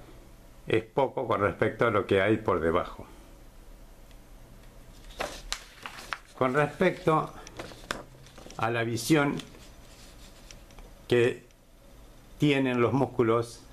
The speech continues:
desde la parte posterior, es decir, de la espalda, veremos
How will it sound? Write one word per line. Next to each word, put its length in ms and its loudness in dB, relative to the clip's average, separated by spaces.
desde 400 0
la 180 -2
parte 300 0
posterior, 720 2
es 100 4
decir, 440 2
de 120 2
la 80 4
espalda, 680 0
veremos 720 0